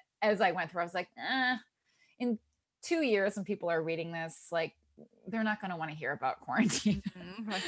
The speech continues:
Speaker 1: Every chapter. So I, I cut out a lot of that, but it was
Speaker 2: <laughs>
Speaker 1: such a weird, it's such a weird time to be doing anything,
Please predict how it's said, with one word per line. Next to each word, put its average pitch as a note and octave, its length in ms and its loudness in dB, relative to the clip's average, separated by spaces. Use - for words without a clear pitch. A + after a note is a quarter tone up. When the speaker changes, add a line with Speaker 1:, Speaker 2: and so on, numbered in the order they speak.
Speaker 1:
Every A3 320 8
chapter. G3+ 500 6
So C4+ 140 4
I, A#3+ 300 6
I G#3 100 8
cut G#3 240 2
out F3 200 2
a E3 60 0
lot E3 240 0
of - 80 -4
that, D#3 260 0
but F3+ 180 -2
it A#3+ 60 4
was B3 160 4
Speaker 2:
<laughs> - 320 -10
Speaker 1:
such C4+ 340 8
a B3 60 8
weird, G#3 760 6
it's C4+ 140 -4
such F#4 160 4
a C4+ 60 4
weird A3+ 180 6
time G3+ 180 2
to F3+ 60 2
be E3+ 80 4
doing E3 300 -2
anything, G#3 720 -2